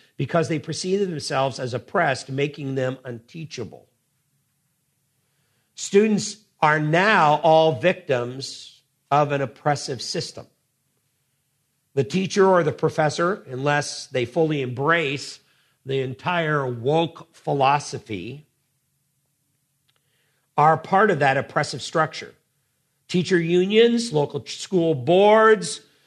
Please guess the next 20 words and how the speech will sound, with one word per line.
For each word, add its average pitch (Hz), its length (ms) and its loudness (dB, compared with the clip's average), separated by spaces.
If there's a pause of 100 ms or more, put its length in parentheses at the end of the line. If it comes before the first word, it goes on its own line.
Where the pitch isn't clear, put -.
(160)
even 156 320 2
U 165 160 2
S 156 100 0
Department 151 400 -2
of 135 80 -4
Education, 147 580 -4
powerful 151 640 0 (160)
bureaucracies 156 960 0 (420)
are 160 460 4
obsessed 170 1120 -2 (320)
with 139 140 2
sexuality, 156 880 0
race, 139 420 -2
and 131 140 -6
gender. 123 400 -4 (1120)
Teachers 190 440 0
who 180 100 0
resist 147 760 -2 (400)
woke 147 560 0
dictums, 233 720 -2